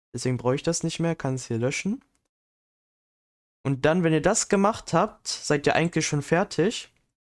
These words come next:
Dafür gehen wir kurz noch einmal in Minecraft rein, Leute.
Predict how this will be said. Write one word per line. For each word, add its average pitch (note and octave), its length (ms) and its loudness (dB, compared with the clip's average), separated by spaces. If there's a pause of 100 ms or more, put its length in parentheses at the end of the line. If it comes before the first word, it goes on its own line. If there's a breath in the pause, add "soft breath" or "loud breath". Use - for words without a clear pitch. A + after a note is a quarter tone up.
Dafür F3+ 240 2
gehen E3+ 180 2
wir E3+ 100 4
kurz - 220 0
noch E3 80 4
einmal D#3 320 4
in C#3+ 100 2
Minecraft D#3 480 2
rein, C#3 460 2
Leute. B2+ 360 -4